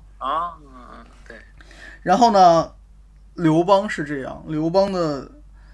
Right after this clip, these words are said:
Speaker 2: 手下大臣也是这样，就是韩信。韩信呢，最有名的是那个漂母嘛，给他赐饭，记得吧？
Speaker 1: 对，对。
Speaker 2: 然后那个时候呢，他就干嘛呢？就在河边钓钓鱼，
Speaker 1: 对。
Speaker 2: 睡睡觉。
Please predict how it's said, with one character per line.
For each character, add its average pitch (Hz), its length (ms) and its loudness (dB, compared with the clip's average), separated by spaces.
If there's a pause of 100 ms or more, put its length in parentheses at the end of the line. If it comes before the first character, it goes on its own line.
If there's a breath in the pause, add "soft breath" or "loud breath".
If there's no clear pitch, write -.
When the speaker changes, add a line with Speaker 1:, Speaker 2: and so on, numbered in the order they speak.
(180 soft breath)
Speaker 2:
手 143 300 -6
下 180 260 2
大 170 300 0
臣 156 340 -10
也 160 140 -10
是 160 180 -12
这 165 160 -8
样， 160 260 -14 (600 soft breath)
就 175 60 -12
是 165 260 -10
韩 151 260 -8
信。 220 380 -2 (600 soft breath)
韩 185 260 -2
信 277 220 -2
呢， 180 420 0 (640 soft breath)
最 233 120 -8
有 175 160 0
名 143 160 -6
的 160 140 -4
是 170 280 -4
那 165 220 -4
个 139 200 -6
漂 196 260 0
母 180 160 -8
嘛， 135 400 -10
给 135 140 -12
他 151 120 -8
赐 165 220 -12
饭， 165 400 -6
记 - 100 -14
得 131 120 -8
吧？ 127 240 -12 (760 soft breath)
Speaker 1:
对， 170 120 -8
对。 190 60 2
Speaker 2:
然 214 80 4
后 196 220 4
那 240 180 2
个 196 120 0
时 196 100 -4
候 208 140 2
呢， 175 120 2
他 196 200 0
就 190 100 -6
干 190 160 -2
嘛 165 220 -4
呢？ 175 160 -2
就 185 120 -6
在 180 240 0
河 - 240 -8
边 190 200 2
钓 190 120 -2
钓 165 160 0
鱼， 147 40 -2
Speaker 1:
对。 151 120 -4
Speaker 2:
睡 175 160 -10
睡 175 140 -8
觉。 175 340 -6